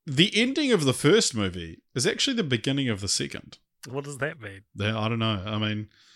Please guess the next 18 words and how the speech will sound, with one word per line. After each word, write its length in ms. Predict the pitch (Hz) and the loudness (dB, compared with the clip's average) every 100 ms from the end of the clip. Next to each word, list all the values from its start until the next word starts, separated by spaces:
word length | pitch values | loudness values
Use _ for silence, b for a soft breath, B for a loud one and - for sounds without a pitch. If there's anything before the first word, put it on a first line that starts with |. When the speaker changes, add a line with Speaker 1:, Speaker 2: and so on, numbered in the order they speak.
| B | B
Speaker 2:
<laughs> 60 | B B B - B B B B B B B - | B B B -18 B B B B B B B -6
Speaker 1:
makes 280 | 120 113 147 | 0 2 4
no 140 | 135 | 4
sense 360 | - 143 143 - | 4 2 2 0
to 100 | 156 | 2
me. 360 | 196 165 123 117 - _ _ _ _ _ _ 147 131 - - - - - - B B B B B B | 2 4 4 2 -12 _ _ _ _ _ _ -16 -14 -16 -20 -20 -12 -10 -10 B B B B B B
Speaker 2:
I 60 | 139 | 0
was 120 | 139 | 4
hoping 260 | 165 156 127 | 4 4 2
you 160 | 175 | 0
could 180 | 156 139 | 2 0
figure 240 | - 120 | 2 -2
this 220 | 117 120 120 | 0 -4 -4
one 160 | 107 | -6
out, 100 | 107 131 | 0 2
A 140 | 120 | 4
J. 280 | 110 147 160 - 196 | 4 6 4 2 -2
<laughs> 160 | 202 | -2